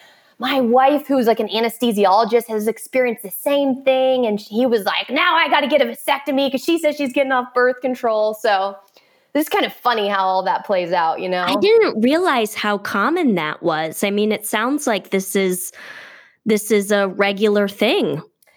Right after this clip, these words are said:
Speaker 1: I mean, as I talk about it with girls, like, I find it's a lot more common than I thought. I mean, obviously, when I was in the I C U, the nurse was just like, "Oh, yeah," like, all the time, see it all the time. And you're like,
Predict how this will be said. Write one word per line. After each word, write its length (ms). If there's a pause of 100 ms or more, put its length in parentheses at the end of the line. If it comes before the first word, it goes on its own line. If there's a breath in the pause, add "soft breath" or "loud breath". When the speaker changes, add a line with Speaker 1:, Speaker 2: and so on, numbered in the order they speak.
(360 loud breath)
Speaker 1:
I 180
mean, 240
as 220
I 180
talk 380
about 340
it 240
with 340
girls, 480
like, 160
I 200
find 320
it's 120
a 60
lot 400
more 180
common 440
than 100
I 240
thought. 400
I 60
mean, 260
obviously, 460
when 120
I 120
was 100
in 80
the 100
I 140
C 220
U, 260
the 120
nurse 360
was 180
just 280
like, 260
"Oh, 140
yeah," 300 (100)
like, 220 (200)
all 160
the 100
time, 360
see 240
it 40
all 140
the 60
time. 340
And 80
you're 140
like, 160